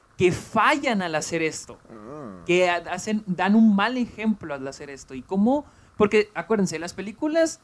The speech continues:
Speaker 1: ta-, se puede aprender de las películas buenas y de las películas malas. Entonces,
Speaker 2: Sí.
Speaker 1: vamos a hablar un poquito de todo eso. Vamos a tratar de, eh, este es un tema sensible, entonces vamos,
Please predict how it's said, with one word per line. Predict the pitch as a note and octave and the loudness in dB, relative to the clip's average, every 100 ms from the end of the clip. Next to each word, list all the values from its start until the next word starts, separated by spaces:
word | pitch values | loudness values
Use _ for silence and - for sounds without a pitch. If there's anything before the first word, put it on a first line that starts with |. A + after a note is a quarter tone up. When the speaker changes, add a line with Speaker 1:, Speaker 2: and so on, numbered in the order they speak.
| - | -6
Speaker 1:
ta-, | F#3 - | -4 -4
se | F3+ | -4
puede | E3+ G#3+ | 0 2
aprender | A3+ A3 F#3+ | 2 0 0
de | D#3+ | -4
las | C#3+ - | -12 -12
películas | E3+ A3 D#3+ | -8 -6 -2
buenas | G#3 D#4 F#4+ | -2 -2 -4
y | - | -10
de | C3 | -12
las | C3 | -12
películas | - C3 F3+ E3+ C#3+ | -10 -4 4 4 4
malas. | C#3+ B2 A#2 - | 0 -2 -6 -12
Entonces, | C#3+ E3 F3+ | -8 -8 -10
Speaker 2:
Sí. | D#3 - C3+ | -14 -16 0
Speaker 1:
vamos | F3 A3 C#4 | 0 0 -2
a | A#3 | -4
hablar | F#3+ F#3+ | -4 -4
un | F#3 | -6
poquito | - F3+ F3+ E3 | -8 -10 -12 -14
de | F3 | -14
todo | F3 D#3+ | -12 -12
eso. | D3 - G3+ - - _ _ | -12 -10 -12 -12 -20 _ _
Vamos | E3+ C#3+ G#3 D4+ D#4 | -2 4 6 6 4
a | D4+ | 0
tratar | A#3+ A3+ A3 | -2 -2 -2
de, | |
eh, | G#3+ F#3+ F3+ D#3+ F3 G3+ | -4 -6 -8 -8 -6 -6
este | G3+ | -4
es | C#4+ | -4
un | C4+ B3+ | -4 -2
tema | A3+ G#3+ | -4 -4
sensible, | G#3 F3+ D#3 D#3 | -6 -8 -6 -6
entonces | E3 E3+ F3+ | -4 -4 -4
vamos, | F3+ G3+ - | -2 -2 -4